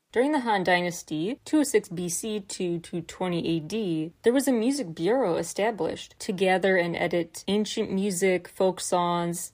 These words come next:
literally ancient music. And actually, for many years, lyrics were seen as irrelevant. They saw music as so powerful on its own, instrumentally, that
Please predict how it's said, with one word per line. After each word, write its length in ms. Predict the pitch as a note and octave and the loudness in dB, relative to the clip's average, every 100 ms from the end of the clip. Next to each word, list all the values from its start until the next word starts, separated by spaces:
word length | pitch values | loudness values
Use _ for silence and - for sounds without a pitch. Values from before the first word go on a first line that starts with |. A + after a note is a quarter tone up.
| _ | _
literally 480 | F#3 G#3+ G#3 F#3 F3 | 6 8 8 6 2
ancient 360 | F3 F3 - F3 | 0 -2 -6 -4
music. 540 | E3 D#3+ E3+ - - - | -4 -2 -6 -8 -12 -6
And 160 | G3 | -2
actually, 460 | B3+ - - B3+ G3 | -2 -4 0 2 2
for 180 | G3 G#3 | 2 0
many 320 | F#3+ D4 C4 | 0 0 0
years, 520 | E3 A3+ E3+ D#3+ - - | 2 4 4 0 -6 0
lyrics 500 | F#3 B3+ G4+ - - | 6 6 6 2 0
were 140 | A3 | 0
seen 240 | - A3 | 0 0
as 140 | G#3 F3 | 2 2
irrelevant. 760 | D#3+ G#3 G#3+ F#3 - - - - | 4 6 4 2 -4 -8 -16 0
They 180 | F3+ C4 | 4 4
saw 220 | - E4 | 4 4
music 400 | A#3 A3+ G#3+ G3+ | 4 0 0 0
as 120 | F#3 | 0
so 140 | G3+ | 0
powerful 800 | G3+ - F3+ F3 E3+ F3 E3 E3 - | -2 -2 -2 -2 -2 0 2 0 -2
on 160 | F#3 G3 | -2 0
its 240 | F3 F3 | -2 -2
own, 460 | E3 F#3 A#3+ C4+ - | -2 0 0 -2 -2
instrumentally, 880 | G3 G3+ - F#3+ E3 F3+ A3+ B3+ B3+ | -4 -2 0 0 0 0 0 -2 -2
that 480 | G3+ F3+ F3 - | 2 2 0 -6